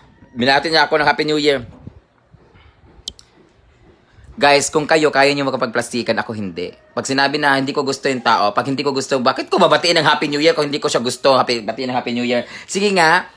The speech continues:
alam mo ba, bago nag-Christmas, bago nag-Pasko, nagpapalpitate ako dahil sa stress ng mga nangyayari na ganito, ganyan, ganyan, ganyan. Sabi ko sa kanya, "Ikaw talaga dahil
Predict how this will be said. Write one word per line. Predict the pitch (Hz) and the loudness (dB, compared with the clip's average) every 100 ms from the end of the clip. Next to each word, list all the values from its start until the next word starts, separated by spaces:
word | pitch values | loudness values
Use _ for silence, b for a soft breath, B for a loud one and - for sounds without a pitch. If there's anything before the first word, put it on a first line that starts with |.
| B B | B B
alam | B 180 220 | B 2 4
mo | 233 | 4
ba, | 170 160 165 | 4 4 4
bago | 165 160 | 4 2
nag-Christmas, | 175 165 156 151 156 | 2 -2 -4 -6 0
bago | 147 147 | 2 2
nag-Pasko, | 156 147 - 160 | 0 -2 -2 -2
nagpapalpitate | 147 151 151 147 156 160 - | -2 0 0 0 -2 -4 -2
ako | - | 0
dahil | 147 139 | 0 0
sa | 139 | -4
stress | - 147 - | -4 -4 -2
ng | 139 | -2
mga | 135 | 0
nangyayari | 135 135 127 123 127 | 0 0 4 4 2
na | 127 120 B B B | 0 -2 B B B
ganito, | 120 120 120 | -2 -2 0
ganyan, | 120 127 131 | 0 2 0
ganyan, | 117 113 | 0 0
ganyan. | 117 131 | 0 0
Sabi | 120 | -2
ko | 120 | -2
sa | 120 | -4
kanya, | 123 | -2
"Ikaw | - 185 | 2 2
talaga | 180 165 | 4 2
dahil | 160 160 | 4 4